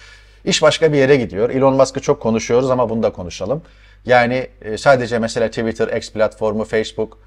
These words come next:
Mark Zuckerberg veya işte Telegram şu bu değil. Sosyal ağlar çok büyük bir güç oldular ve, e, özellikle sesini if-, e, kendini ifade eden, video çekip koyan,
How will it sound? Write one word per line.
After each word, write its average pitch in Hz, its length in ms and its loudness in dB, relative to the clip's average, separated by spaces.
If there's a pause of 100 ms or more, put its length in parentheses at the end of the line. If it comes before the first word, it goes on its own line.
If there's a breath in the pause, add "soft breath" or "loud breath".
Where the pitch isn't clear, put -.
(100)
Mark 113 200 -2
Zuckerberg 110 540 -2
veya 107 200 0
işte 101 200 -8
Telegram 110 440 -2
şu 110 200 -8
bu 123 100 -4
değil. 160 260 -6 (520 soft breath)
Sosyal 160 380 4
ağlar 139 280 4
çok 156 260 0
büyük 139 180 0
bir 151 120 0
güç 117 240 -6
oldular 107 420 -2
ve, 123 260 2 (100)
e, 104 300 -6 (180)
özellikle 131 720 0
sesini 131 380 -4
if-, 117 440 -6
e, 98 100 -14
kendini 117 320 0
ifade 120 360 2
eden, 95 200 -2 (280)
video 117 260 2
çekip 127 340 -4
koyan, 92 320 0